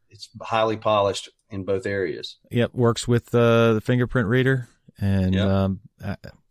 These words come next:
Speaker 2: works the same, pretty much as, as well as the desktop app.
Speaker 1: Amen to that. Amen to that.
Speaker 2: Moving on, um, we have s-, uh, some of our favorite Linux sites. Give me a favorite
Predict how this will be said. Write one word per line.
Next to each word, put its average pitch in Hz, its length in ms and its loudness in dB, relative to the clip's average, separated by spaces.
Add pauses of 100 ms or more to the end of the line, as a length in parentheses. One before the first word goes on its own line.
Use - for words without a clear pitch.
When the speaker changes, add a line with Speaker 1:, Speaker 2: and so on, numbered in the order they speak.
(120)
Speaker 2:
works 110 340 0
the 107 100 -4
same, 135 380 2
pretty 196 220 2
much 113 280 2
as, 101 320 -4
as 104 160 0
well 107 380 2
as 92 260 0
the 95 80 -4
desktop - 420 -6
app. 52 180 -10 (960)
Speaker 1:
Amen 120 380 2
to 156 100 2
that. 175 360 2 (200)
Amen 127 440 0
to 135 60 -2
that. 101 280 -2 (500)
Speaker 2:
Moving 156 380 2
on, 113 360 2 (280)
um, 113 380 2
we 135 160 2
have 120 460 2
s-, - 440 -14
uh, 101 260 0
some 131 200 0
of 117 140 0
our 104 140 4
favorite 135 540 0 (600)
Linux 107 340 2
sites. - 580 -8 (880)
Give 156 160 4
me 180 140 6
a 113 60 4
favorite 139 560 0